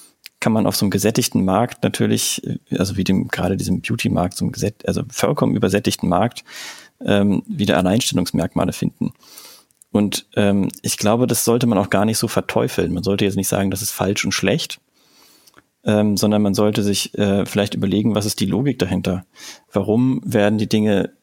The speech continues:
ähm, so dargestellt? Warum w-, w-, werden sie in den, in den Regalen so eingeräumt? Warum gibt es die extra Männerabteilung? Und, ähm, da ausgehend vielleicht zu,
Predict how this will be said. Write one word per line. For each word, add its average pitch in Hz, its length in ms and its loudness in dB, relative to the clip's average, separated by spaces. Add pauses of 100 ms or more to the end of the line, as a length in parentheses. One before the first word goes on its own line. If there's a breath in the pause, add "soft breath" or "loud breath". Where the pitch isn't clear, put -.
(160)
ähm, 98 240 2
so 101 140 0
dargestellt? 95 640 0
Warum 113 360 2
w-, - 340 -6
w-, 110 420 0
werden 101 300 2
sie 98 220 0
in 98 180 -2
den, 95 340 0
in 95 100 -2
den 98 100 0
Regalen 92 360 2
so - 120 -6
eingeräumt? 87 600 0
Warum 92 160 -2
gibt - 160 -6
es 131 100 -2
die - 100 0
extra - 260 -2
Männerabteilung? - 720 -2 (480 loud breath)
Und, 98 380 0
ähm, 95 320 2 (580)
da 120 200 2
ausgehend 120 460 2
vielleicht 101 320 0
zu, - 160 -2